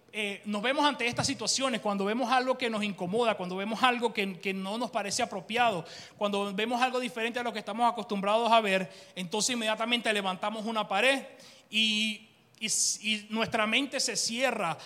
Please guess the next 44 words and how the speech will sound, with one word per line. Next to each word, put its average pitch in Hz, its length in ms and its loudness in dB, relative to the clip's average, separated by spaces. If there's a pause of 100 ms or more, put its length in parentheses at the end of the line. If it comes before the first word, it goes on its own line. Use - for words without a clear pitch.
(160)
a 185 160 -2
causa 226 360 2
de, 214 340 -2
de, 190 400 -4
de 196 260 -6
una, 262 360 -2 (140)
de 190 180 -4
una, 247 580 0 (280)
eh, 190 300 -6 (160)
opinión 240 760 0
preconcebida 240 760 0
que 233 80 -8
tenemos 226 500 -4
a 185 140 0
causa 226 320 2
de 214 60 4
lo 202 100 -2
que 170 60 -8
estamos 196 360 -4
viendo. 185 400 -4 (440)
Por 208 180 4
eso 226 260 4
es 254 140 2
que 262 180 4
entonces 254 520 2
sucede 226 800 0
que 226 60 -2
al 208 100 0
final 220 320 -6
de 254 100 -4
cuentas 262 540 -4
lo 196 120 -6
que 208 140 -6
hay 247 140 0
es 233 80 -6
predisposición 226 880 -6
y 226 60 -10
prejuicio 208 520 -14
por 180 140 -18
todo 185 160 -18
ese 202 140 -16
tipo 214 280 -20
de 214 80 -16
cosas. 226 320 -12